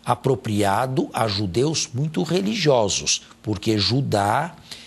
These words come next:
era o epônimo dessa tribo dos judeus e um dos filhos principais de Jacó.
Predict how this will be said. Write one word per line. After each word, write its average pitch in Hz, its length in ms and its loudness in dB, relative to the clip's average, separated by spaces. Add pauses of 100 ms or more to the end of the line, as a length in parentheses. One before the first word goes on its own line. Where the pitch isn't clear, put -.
(220)
era 127 200 2
o 127 120 4
epônimo 117 1000 2 (280)
dessa 101 560 0
tribo 104 520 -2
dos 107 200 -2
judeus 131 640 0 (280)
e 135 160 2
um 180 200 4
dos 165 340 2
filhos 123 880 -2
principais 139 1300 -2 (440)
de 110 200 0
Jacó. 117 560 2